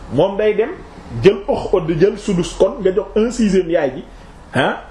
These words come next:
kon wa in tajid zawjan wa umman waritha wa ixwatan li ummi wa in kaanu akthara min dhalika fa hum shurakaa'u fi sulus la Alquran wax. Waaw. Waaw.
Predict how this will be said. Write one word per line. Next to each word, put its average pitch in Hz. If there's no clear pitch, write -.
kon 196
wa 170
in 180
tajid 165
zawjan 165
wa 151
umman 170
waritha 165
wa 165
ixwatan 262
li 214
ummi 233
wa 294
in 220
kaanu 151
akthara 196
min 165
dhalika 170
fa 165
hum 156
shurakaa'u 160
fi 254
sulus -
la 202
Alquran 147
wax. -
Waaw. -
Waaw. -